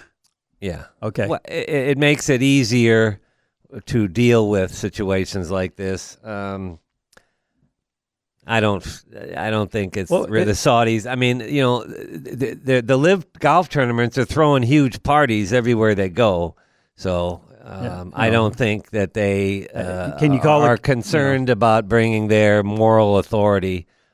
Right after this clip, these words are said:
Speaker 1: uh, around their tour with them, and I don't think they'll do anything
Speaker 2: Yeah, you know,
Speaker 1: like
Speaker 2: they,
Speaker 1: this.
Speaker 2: they have their laws and stuff,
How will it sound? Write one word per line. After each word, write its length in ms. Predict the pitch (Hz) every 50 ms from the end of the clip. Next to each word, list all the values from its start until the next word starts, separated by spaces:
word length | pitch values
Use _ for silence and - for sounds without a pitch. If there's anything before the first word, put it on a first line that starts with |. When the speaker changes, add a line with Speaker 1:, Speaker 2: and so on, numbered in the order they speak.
| _ _
Speaker 1:
uh, 300 | - 87 92 90 87 87 92
around 400 | 104 98 98 104 104 101 101 98
their 160 | 101 95 90
tour 300 | - - - 110 104 104
with 180 | 98 101 101 90
them, 260 | 101 98 95 98 98
and 300 | 92 90 85 87 87 82
I 60 | 78
don't 180 | 95 95 95 90
think 200 | - 98 92 -
they'll 180 | - 95 92 92
do 220 | 80 98 95 90
anything 380 | 92 87 87 82 - 90 85 - _ _ _ _
Speaker 2:
Yeah, 200 | - 139 127 113
you 120 | 113 120 127
know, 80 | 120
Speaker 1:
like 80 | 120 113
Speaker 2:
they, 180 | 139 143 156 156
Speaker 1:
this. 80 | 135 120
Speaker 2:
they 200 | 139 156 160 151
have 200 | 165 165 156 143
their 160 | 131 143 135 127
laws 380 | 127 131 139 147 151 156 131 131
and 100 | 135 131
stuff, 360 | - - 143 143 151 151